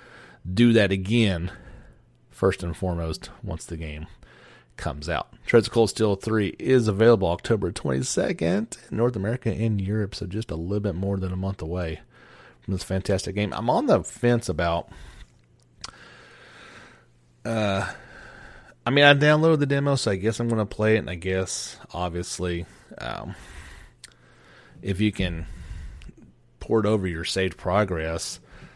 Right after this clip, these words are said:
that would, that'd give me an extra hour or two off the game. I mean, these games are hundred-hour games, so to, to save myself an hour or two seems like a pretty smart thing, <laughs> pretty smart thing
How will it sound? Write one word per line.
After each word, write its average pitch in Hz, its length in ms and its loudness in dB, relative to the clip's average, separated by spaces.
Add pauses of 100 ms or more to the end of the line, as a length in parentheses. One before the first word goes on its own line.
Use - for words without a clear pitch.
(540)
that - 200 -10
would, 127 140 -2 (680)
that'd 98 220 -10 (160)
give 92 240 -2
me 98 80 0
an 95 80 0
extra 82 300 -6 (180)
hour 104 240 2
or 80 160 0
two 87 340 -4
off 85 200 -6
the 80 140 -8
game. 92 300 -4
I 85 80 -4
mean, 90 120 -4
these 95 160 0
games 104 260 2
are 80 60 0
hundred-hour 101 460 4
games, 90 420 0
so 85 240 -2
to, 78 140 -8 (100)
to 90 120 -6
save 98 280 0
myself 95 400 -2
an 82 80 -6
hour 90 220 0
or 78 60 -4
two 82 200 -6
seems 92 240 -6
like 82 100 -8
a 85 80 -6
pretty 85 300 -4
smart - 340 -8
thing, 85 320 -8 (300)
<laughs> - 1000 -12
pretty 120 160 8
smart 107 360 2
thing 104 380 2